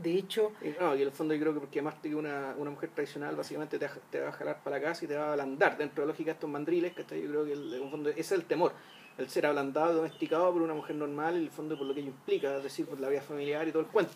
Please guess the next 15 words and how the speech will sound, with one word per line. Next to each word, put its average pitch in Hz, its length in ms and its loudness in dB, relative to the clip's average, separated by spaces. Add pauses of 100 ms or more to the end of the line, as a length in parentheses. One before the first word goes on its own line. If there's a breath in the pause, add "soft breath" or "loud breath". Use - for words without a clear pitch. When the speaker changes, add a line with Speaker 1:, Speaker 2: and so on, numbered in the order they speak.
Speaker 1:
Claro, 339 200 10
porque 254 280 6
yo 277 80 8
no 269 120 6
qui-, 214 140 -2
por 240 160 -2
ejemplo, 254 320 2
yo 254 140 4
no 226 120 4
quiere 180 240 2
decir 240 360 0
que 254 500 2
en 202 80 4
algún 208 260 0
momento 254 500 4